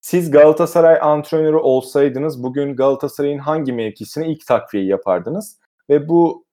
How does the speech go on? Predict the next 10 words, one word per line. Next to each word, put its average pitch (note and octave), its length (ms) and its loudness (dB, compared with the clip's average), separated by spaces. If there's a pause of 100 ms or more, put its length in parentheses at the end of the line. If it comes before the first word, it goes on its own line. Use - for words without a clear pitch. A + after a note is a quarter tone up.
e, - 60 -4 (500)
adı C#3 180 -2
geçen D3 300 -2
isimler C#3+ 440 -4
hakkında C3 640 -6
çok - 220 -4
kısa - 220 -2
da C#3 80 2
yorumlarınızı G#2 540 -2
alalım. D#2+ 220 -6